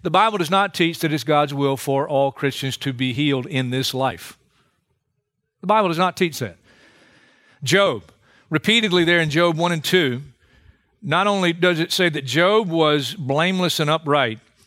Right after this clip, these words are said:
God says to Satan, "Have you considered my servant Job? He's blameless and upright." And yet God allowed Satan to afflict him physically.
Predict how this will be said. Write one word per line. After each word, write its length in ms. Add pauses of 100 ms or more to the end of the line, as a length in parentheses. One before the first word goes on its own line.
(320)
God 600
says 280
to 100
Satan, 580 (760)
"Have 180
you 80
considered 400
my 100
servant 400
Job? 320
He's 160
blameless 460
and 100
upright." 400 (1040)
And 200
yet 240
God 240
allowed 560
Satan 600 (840)
to 160
afflict 420
him 140
physically. 640